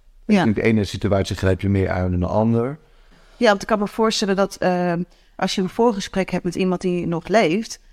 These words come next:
Speaker 1: ja, dat je dan meer emotioneel betrokken bent bij diegene. Die zag je nog levend.
Speaker 2: Klopt.
Speaker 1: Of, i-, of, of,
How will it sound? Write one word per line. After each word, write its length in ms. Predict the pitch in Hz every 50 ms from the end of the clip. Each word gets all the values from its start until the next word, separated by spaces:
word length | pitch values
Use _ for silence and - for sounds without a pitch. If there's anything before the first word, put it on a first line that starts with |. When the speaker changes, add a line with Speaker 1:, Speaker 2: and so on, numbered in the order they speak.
| _ _ _ - -
Speaker 1:
ja, 180 | - 247 208
dat 160 | - 202 190 -
je 60 | 196
dan 180 | 196 196 196
meer 220 | 208 247 277 277 -
emotioneel 520 | 208 202 202 196 196 - - 202 202 185
betrokken 400 | 175 - - - 311 339 - 220
bent 220 | 165 160 160 151 143
bij 120 | 156 151
diegene. 460 | 156 151 156 - 165 151 151 151 151
Die 140 | 151 190 196
zag 240 | - - 214 208 -
je 60 | -
nog 120 | 185 165 -
levend. 560 | 175 196 240 285 - - 302 349 381 - - _ _ _ _ _ _ _ -
Speaker 2:
Klopt. 220 | - 107 - -
Speaker 1:
Of, 140 | 285 - -
i-, 200 | 131 - - -
of, 300 | - - 247 226 - - - -
of, 140 | - 220